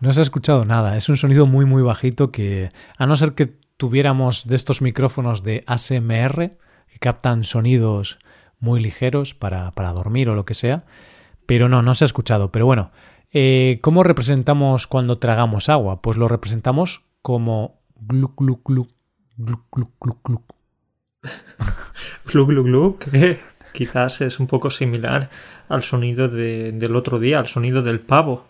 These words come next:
Speaker 2: que hace glu, glu.
Speaker 1: Mm, sí, es muy similar. Cambia que, eh, la del pavo es como que se acentúa al final, ¿no? Glu, glu,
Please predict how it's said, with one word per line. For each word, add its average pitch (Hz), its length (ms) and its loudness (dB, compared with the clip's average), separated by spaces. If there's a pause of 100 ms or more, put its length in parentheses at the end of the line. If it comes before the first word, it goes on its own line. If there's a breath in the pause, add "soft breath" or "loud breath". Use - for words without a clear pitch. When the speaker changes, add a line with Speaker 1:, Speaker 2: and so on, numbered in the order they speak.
Speaker 2:
que 135 100 -2
hace 127 380 -4
glu, 120 220 2
glu. 151 300 2 (360)
Speaker 1:
Mm, 180 320 -2
sí, 170 200 2
es 131 80 -2
muy 165 140 2
similar. 131 420 -2
Cambia 175 320 0
que, 175 340 -2 (540 soft breath)
eh, 120 220 0
la 123 100 2
del 123 140 0
pavo 165 220 2
es 175 80 -2
como 143 220 0
que 135 80 -4
se 135 100 -2
acentúa 127 400 0
al 160 80 2
final, 117 320 -4
¿no? 170 200 -4
Glu, 123 220 -2
glu, 147 320 2